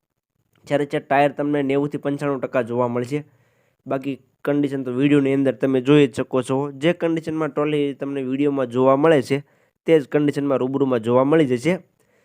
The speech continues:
ખેડૂત ભાઈ, ટ્રોલી એકદમ સારી છે, સાચવેલી ટ્રોલી છે. માત્ર ને માત્ર બે મહિના જ વાપરેલી છે ભાઈએ. જે કોઈને લેવી હોય તે જલ્દીથી ટ્રોલીના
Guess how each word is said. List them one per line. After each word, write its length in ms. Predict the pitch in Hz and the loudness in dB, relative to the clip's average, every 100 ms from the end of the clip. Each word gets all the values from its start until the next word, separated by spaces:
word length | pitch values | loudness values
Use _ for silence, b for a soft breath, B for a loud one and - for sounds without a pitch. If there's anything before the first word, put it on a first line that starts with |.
| _ _ - | _ _ -10
ખેડૂત 200 | 170 165 | -6 2
ભાઈ, 180 | 175 165 | 2 4
ટ્રોલી 320 | 160 160 160 | 4 4 4
એકદમ 220 | 143 151 151 | 2 0 -2
સારી 280 | 151 156 143 | 0 0 0
છે, 80 | 147 | -2
સાચવેલી 500 | 147 156 147 156 151 | -2 -4 -4 -6 -4
ટ્રોલી 300 | 147 151 143 | -2 0 0
છે. 120 | 143 | -2
માત્ર 340 | 143 151 151 151 147 | -2 -4 -4 -2 -2
ને 100 | 143 | -2
માત્ર 400 | 135 139 139 143 | -2 -4 -2 -2
બે 200 | 139 139 | 0 0
મહિના 300 | 131 131 135 120 | 0 0 -2 -2
જ 60 | 120 | -4
વાપરેલી 400 | 120 131 131 120 | -4 -4 -4 -4
છે 60 | 120 | -2
ભાઈએ. 280 | 127 151 185 _ _ _ _ _ | 2 0 -2 _ _ _ _ _
જે 180 | 160 170 | -4 -4
કોઈને 300 | 175 170 165 | -2 -2 0
લેવી 240 | 165 175 160 | 2 2 4
હોય 120 | 147 | 2
તે 120 | 151 | 0
જલ્દીથી 560 | 135 123 139 151 160 160 | -4 0 0 0 0 -2
ટ્રોલીના 480 | 143 135 139 143 143 | -2 -2 0 2 2